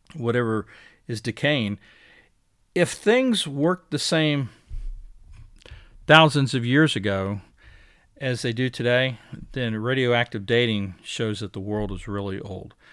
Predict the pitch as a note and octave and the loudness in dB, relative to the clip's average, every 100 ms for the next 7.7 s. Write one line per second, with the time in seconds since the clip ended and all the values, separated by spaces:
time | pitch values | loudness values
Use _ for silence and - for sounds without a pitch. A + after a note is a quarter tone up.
0 | - _ _ C#3+ B2+ C#3 A#2+ _ _ _ | -20 _ _ -4 0 2 0 _ _ _
1 | _ _ - C3+ B2 B2 - - - _ | _ _ -16 -6 -2 -2 -4 -20 -20 _
2 | _ _ _ _ _ _ _ _ _ - | _ _ _ _ _ _ _ _ _ -4
3 | - C#3+ C#3 B2+ A2+ G#2+ F#2 - G3+ B2+ | 0 2 0 -2 -4 -6 -4 0 0 0
4 | A#2 G#2 A2 A2+ A2 - - - - _ | -2 -4 -4 -2 -4 -6 -20 -20 -20 _
5 | - B2+ A#2 E3 F3+ _ _ _ - - | -10 -6 -4 -4 -6 _ _ _ -20 -8
6 | - - - A2 G2 - - C#3 A#2 G#2 | -6 -6 -8 -8 -10 -10 -14 -8 -6 -6
7 | A2+ - A2 G2 G2+ G#2+ | -8 -10 -8 -8 -10 -14